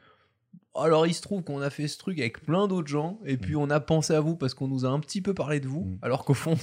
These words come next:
Speaker 1: tu bouillonnes, de, tu rêves
Speaker 2: Parce
Speaker 1: de
Speaker 2: que t'es, t'es, ça rejoint ce que dit Manuel, t'es touché dans ton ego, t'as besoin qu'on ait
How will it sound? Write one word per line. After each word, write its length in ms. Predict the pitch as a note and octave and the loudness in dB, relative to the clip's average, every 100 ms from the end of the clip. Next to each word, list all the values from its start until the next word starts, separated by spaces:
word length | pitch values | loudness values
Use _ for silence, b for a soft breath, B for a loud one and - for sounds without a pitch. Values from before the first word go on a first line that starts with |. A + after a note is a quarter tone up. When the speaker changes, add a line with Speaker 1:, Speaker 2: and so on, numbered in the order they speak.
| - | -2
Speaker 1:
tu 140 | - | -6
bouillonnes, 580 | A#2+ D3+ D3+ D#3 D#3 C3 | -2 0 4 6 4 -2
de, 320 | A#2+ A#2+ A#2+ | -2 0 0
tu 180 | A#2+ C3 | -2 -2
rêves 440 | B2+ C3+ F#3 F#3 | 0 2 4 4
Speaker 2:
Parce 120 | D#3 C3 | 4 2
Speaker 1:
de 80 | C3 | 2
Speaker 2:
que 60 | |
t'es, 220 | G2+ G2+ | 2 0
t'es, 380 | G#2 G2+ F2 E2 - - - | 2 2 2 0 -4 -18 -4
ça 160 | - | 0
rejoint 220 | F2+ F2 F#2+ | 4 4 4
ce 60 | |
que 80 | - | 2
dit 100 | F#2 | 2
Manuel, 260 | F2+ B2+ F3+ | 2 2 -2
t'es 100 | G2+ | -6
touché 340 | - G2 A#2 | -6 -6 -2
dans 120 | F2+ F#2 | -2 -2
ton 220 | E2+ E2+ | -2 0
ego, 360 | F2 A#2 G#3 - _ - | 2 0 0 -6 _ -2
t'as 120 | E2+ | 2
besoin 380 | F2 F2+ C3 F#3 | 4 4 2 -2
qu'on 200 | - | -2
ait 120 | F2+ | -2